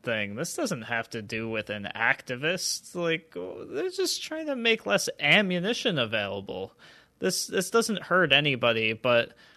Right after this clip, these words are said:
the average guy who wants to go to the range, shoot some cheap ammo,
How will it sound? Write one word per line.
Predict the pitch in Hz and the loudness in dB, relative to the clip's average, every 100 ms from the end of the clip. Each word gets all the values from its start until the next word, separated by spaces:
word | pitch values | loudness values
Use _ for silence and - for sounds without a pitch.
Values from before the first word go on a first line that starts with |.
| _ - | _ 0
the | 127 | 6
average | 139 170 170 160 | 6 6 0 0
guy | 143 123 123 123 131 - | 4 4 4 2 -4 -8
who | 131 | -6
wants | 123 120 | -4 -4
to | 135 | -4
go | 117 - 117 147 | -6 -2 0 2
to | 160 | 2
the | 156 | 2
range, | 127 107 107 107 104 - - - - _ _ _ _ _ _ | 0 -2 -2 -6 -6 -8 -10 -16 -20 _ _ _ _ _ _
shoot | - - 151 156 - | -6 -4 -2 -2 -2
some | 143 123 | -2 -2
cheap | - - 156 180 147 | -2 0 2 2 6
ammo, | 135 127 127 123 127 | 6 4 2 0 -2